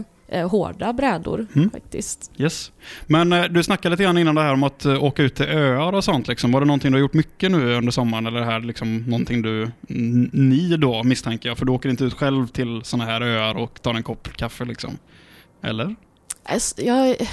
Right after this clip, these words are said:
Speaker 1: jag skulle kunna göra det, men
Speaker 2: Ja.
Speaker 1: just i sommar då, eftersom, eh, jag hade en, eh, en vän då som hade samma intresse, så, så gav vi oss ju ut varje helg ihop. Det
Speaker 2: Såklart.
Speaker 1: var, ja.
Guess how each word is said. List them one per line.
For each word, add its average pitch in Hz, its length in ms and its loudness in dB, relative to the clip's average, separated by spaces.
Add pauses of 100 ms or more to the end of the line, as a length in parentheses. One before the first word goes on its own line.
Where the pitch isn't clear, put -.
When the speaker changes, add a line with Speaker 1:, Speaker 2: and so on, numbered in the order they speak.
(320)
Speaker 1:
jag - 120 -4
skulle 233 280 2
kunna 269 260 2
göra 185 260 4
det, 226 260 -2
men 247 140 2
Speaker 2:
Ja. 247 60 4
Speaker 1:
just - 220 0
i 247 40 -2
sommar 220 360 2
då, 214 120 2
eftersom, 180 680 0
eh, 180 200 2 (220)
jag 214 140 2
hade 190 240 2
en, 190 240 2
eh, 185 540 2
en 214 140 2
vän 170 180 0
då - 140 -4
som 185 480 -4 (160)
hade 196 260 -4
samma 170 240 0
intresse, 202 500 0
så, 185 480 0
så - 160 -8
gav 185 180 0
vi 175 100 -2
oss 185 240 -4
ju 170 160 -2
ut 226 100 -8 (140)
varje 190 260 0
helg 104 300 0
ihop. 190 400 -2 (220)
Det - 60 -12
Speaker 2:
Såklart. 190 340 0
Speaker 1:
var, 214 60 -8 (300)
ja. - 240 -6